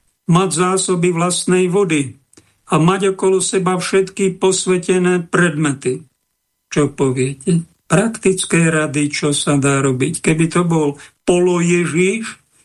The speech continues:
no tak by sa venoval len tým vychváteným, však tam by sa pochechtávali hore na oblakoch. No ale tento Ježiš sa stará aj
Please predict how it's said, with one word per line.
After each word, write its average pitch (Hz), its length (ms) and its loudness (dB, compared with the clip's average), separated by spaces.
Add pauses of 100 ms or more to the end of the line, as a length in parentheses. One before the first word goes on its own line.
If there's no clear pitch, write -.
(200)
no 208 160 2
tak 220 240 -2
by 240 80 2
sa 240 240 0
venoval 233 520 0
len 247 120 0
tým 269 240 2
vychváteným, 285 1120 0
však 247 480 0
tam 214 240 -2
by 214 80 0
sa 202 160 0
pochechtávali 220 1120 0
hore 202 240 0
na 214 200 2
oblakoch. 196 1080 0 (520)
No 156 160 2
ale 160 200 0
tento 175 320 0
Ježiš 165 480 2
sa 175 160 0
stará 165 480 0
aj 170 200 -2